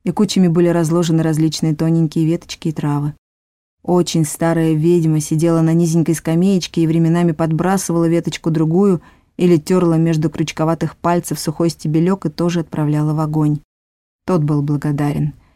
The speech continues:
Играл малиновыми и алыми отцветами, щекотал закопченные стенки котла, а иногда давал игривые зеленые искорки, яркими звездочками, рассыпающиеся по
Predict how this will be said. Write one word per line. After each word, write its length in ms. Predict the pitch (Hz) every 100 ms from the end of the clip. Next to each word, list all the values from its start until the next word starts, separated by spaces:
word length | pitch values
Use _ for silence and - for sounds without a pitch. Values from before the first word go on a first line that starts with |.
| _
Играл 360 | 165 160 180 175
малиновыми 680 | 165 165 165 160 165 160 -
и 100 | 165
алыми 440 | 165 165 160 156 -
отцветами, 640 | 185 - 165 160 156 151 - - -
щекотал 540 | - 185 165 170 170
закопченные 580 | 160 160 151 - 165 160
стенки 460 | 151 - 160 151 -
котла, 420 | 147 147 151 175 - _ _
а 180 | - 185
иногда 440 | 175 160 156 165
давал 440 | 170 156 160 160 151 -
игривые 500 | 156 180 175 165 165
зеленые 440 | 156 160 165 160
искорки, 640 | - 190 156 - 156 - 147 _ _
яркими 460 | 160 180 170 180 170
звездочками, 800 | 147 160 170 170 - 160 151 147 - - _
рассыпающиеся 1000 | - 165 - 151 165 170 160 - 156 -
по 200 | 151 156